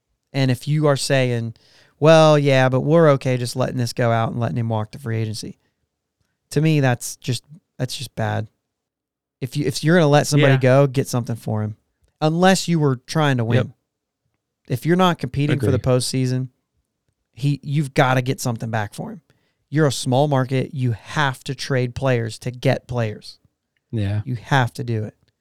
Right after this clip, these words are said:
Speaker 1: I'm, I, I'm sorry. I'm also somebody who wanted Andrew McCutchen to play for a Pirate for life.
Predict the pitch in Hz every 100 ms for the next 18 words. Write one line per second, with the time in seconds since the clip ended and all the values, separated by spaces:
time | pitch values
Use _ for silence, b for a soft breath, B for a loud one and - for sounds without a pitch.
0 | _ _ _ _ - 113 - - 120 135
1 | 127 - 151 117 - b - 147 143 147
2 | 143 135 123 131 123 120 123 123 120 139
3 | 170 160 139 135 135 123 127 127 165 -
4 | 127 127 117 113 - 131 117 110 107 -
5 | -